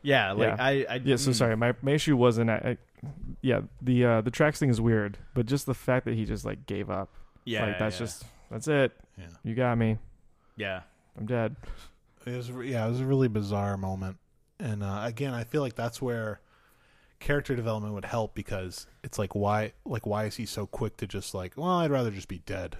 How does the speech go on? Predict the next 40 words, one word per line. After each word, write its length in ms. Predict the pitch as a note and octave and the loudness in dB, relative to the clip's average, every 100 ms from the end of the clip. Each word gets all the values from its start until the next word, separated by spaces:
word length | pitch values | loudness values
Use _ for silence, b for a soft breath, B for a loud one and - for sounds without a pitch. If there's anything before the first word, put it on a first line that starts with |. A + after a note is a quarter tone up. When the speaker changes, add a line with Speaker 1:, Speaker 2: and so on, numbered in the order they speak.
| - | -10
Speaker 1:
than 140 | G2 | -10
be 100 | F#2 | -8
in 100 | F#2 | -8
a 40 | F2+ | -8
prison 300 | - G2 F#2 | -8 -8 -10
cell"? 260 | - F#2 F2 | -10 -10 -8
Like, 160 | F2+ F#2 | -12 -10
did 140 | F#2 | -10
he, 140 | F2 F2+ | -10 -6
Speaker 2:
Yeah. 280 | A2 G2 G#2+ | -2 0 0
Speaker 1:
was 100 | G2+ | -2
he 80 | G2 | -4
a 60 | |
prisoner 440 | - B2 A2+ B2 A#2+ | -4 -4 -4 -4 -6
before 400 | A#2+ - A#2+ A#2 | -8 -8 -6 -6
or 60 | A2+ | -6
something? 400 | A#2+ A2+ A2+ A2 | -6 -6 -8 -8
I, 160 | A2+ | -8
you 100 | A#2 | -6
know, 60 | A#2+ | -6
I 80 | A2+ | -6
don't 100 | G2+ | -8
know. 60 | |
It's 100 | G2+ | -6
Speaker 2:
Mm-hmm. 80 | A2 | -4
Speaker 1:
like, 140 | F#2+ B B B B B B B B B B B B | -6 B B B B B B B B B B B B
why 100 | F3 | 4
did 80 | E3 | 4
he 60 | |
feel 180 | C#3+ F3+ | 6 6
that 140 | D3+ G#2 | 6 4
way? 180 | G#2 | 0
And 140 | A2+ B2+ | 0 4
the 60 | |
way 160 | C3 C#3+ | 6 6
he 100 | B2 | 4
kills 260 | A2 A#2+ A2 | 2 0 -2
himself 360 | G2+ F#2+ F2 | -6 -6 -6
is 140 | F2+ F2+ | -8 -10
really 260 | F2 F2 | -10 -10